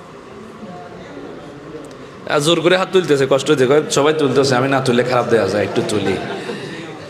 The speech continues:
তিন নাম্বার হলো ওয়াকফ বি-, ভাই, রব, ভাই, আমার কাছ থেকে যত সহজে, সহজে জেনে নিতে পারবেন, যত গুতাইয়া, গুতাইয়া গাতাইয়া আমাকে প্রশ্ন করতে পারবেন,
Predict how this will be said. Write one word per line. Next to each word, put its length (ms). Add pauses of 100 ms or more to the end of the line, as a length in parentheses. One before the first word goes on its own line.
(2250)
তিন 260
নাম্বার 340
হলো 280
ওয়াকফ 280
বি-, 220 (480)
ভাই, 360 (480)
রব, 260
ভাই, 180
আমার 200
কাছ 200
থেকে 120
যত 180
সহজে, 320
সহজে 460
জেনে 200
নিতে 200
পারবেন, 360 (420)
যত 180
গুতাইয়া, 480 (320)
গুতাইয়া 300
গাতাইয়া 340
আমাকে 200
প্রশ্ন 300
করতে 240
পারবেন, 340